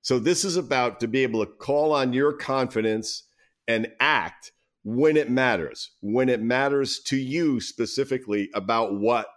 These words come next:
is important to you, what you want to achieve, but the voices in your head are holding you back.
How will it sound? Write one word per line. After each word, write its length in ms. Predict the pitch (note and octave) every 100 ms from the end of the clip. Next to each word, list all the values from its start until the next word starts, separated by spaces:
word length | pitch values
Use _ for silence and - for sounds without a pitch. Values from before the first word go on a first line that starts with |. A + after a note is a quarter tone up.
| _
is 180 | A#2 A#2
important 560 | C3+ C3 F3+ F#3+ A#2+ G#2+
to 80 |
you, 160 | A2+ A2
what 300 | G#2 B2+ A2
you 160 | B2 C3
want 320 | A#2+ C#3+ F#3
to 100 | B2
achieve, 480 | G2+ - G2 G2 G2 _ _ _ _
but 240 | - G2+ -
the 80 | A#2
voices 460 | G#2 D#3 D3+ C3
in 120 | B2+ B2
your 100 | A#2
head 400 | D3+ C#3+ A#2 F#2 _ -
are 120 | A2
holding 380 | A2+ A#2+ A2 G#2+
you 140 | G#2
back. 320 | F#2 F#2+ D2+